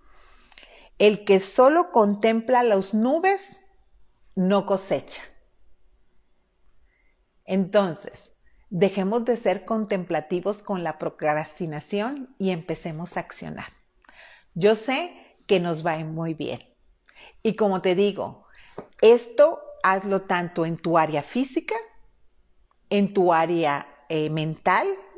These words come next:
emocional y sobre todo en tu área espiritual. Toma tiempo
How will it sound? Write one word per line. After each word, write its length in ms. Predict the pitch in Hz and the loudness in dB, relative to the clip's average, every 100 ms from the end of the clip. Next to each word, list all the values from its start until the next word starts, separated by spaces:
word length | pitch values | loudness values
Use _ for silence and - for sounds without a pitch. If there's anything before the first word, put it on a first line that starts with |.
| - - | -14 -4
emocional 800 | 180 175 - 180 175 214 330 - - - - - - - | -2 -2 -6 -6 -2 -2 -4 -10 -20 -20 -20 -20 -20 -2
y 120 | 240 | 0
sobre 340 | 226 247 208 196 | 4 2 4 0
todo 360 | - 233 254 | 0 0 2
en 140 | 269 254 | 0 0
tu 140 | 233 | 2
área 280 | 190 185 202 | 2 2 0
espiritual. 720 | 202 - 202 170 - - 113 - _ _ _ _ _ _ - _ _ _ _ _ _ _ _ _ _ _ _ _ _ | 0 -4 -4 -4 -6 -10 -12 -16 _ _ _ _ _ _ -20 _ _ _ _ _ _ _ _ _ _ _ _ _ _
Toma 340 | 208 214 214 - | -2 0 -2 -4
tiempo 760 | 208 208 202 104 - - | -4 -4 -4 -8 -10 -20